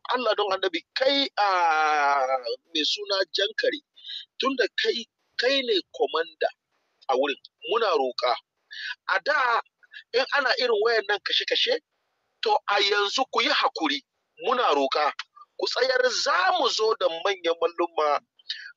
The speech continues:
Mu, mun take step, ku ma ku yi hakuri. Domin waɗanda ake kashe-kashe ga dukka, in za a duba, innocent people ake kashewa.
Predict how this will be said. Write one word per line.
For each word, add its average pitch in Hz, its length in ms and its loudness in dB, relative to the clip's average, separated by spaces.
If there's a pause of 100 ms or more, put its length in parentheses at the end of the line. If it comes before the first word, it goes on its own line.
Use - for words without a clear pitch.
(240)
Mu, 349 300 2
mun 311 240 2
take 285 300 0
step, - 320 -2 (840)
ku 294 100 0 (200)
ma 208 220 2
ku 226 140 -2
yi 233 80 0
hakuri. 143 480 0 (600)
Domin 262 300 2
waɗanda 294 480 0 (120)
ake 247 260 -2
kashe-kashe - 540 -2 (120)
ga 160 80 2 (220)
dukka, - 520 -2 (400)
in 269 100 0
za 285 140 0
a - 40 0
duba, 277 220 0 (260)
innocent 359 520 0
people 277 280 -2
ake 202 220 -2
kashewa. - 380 -4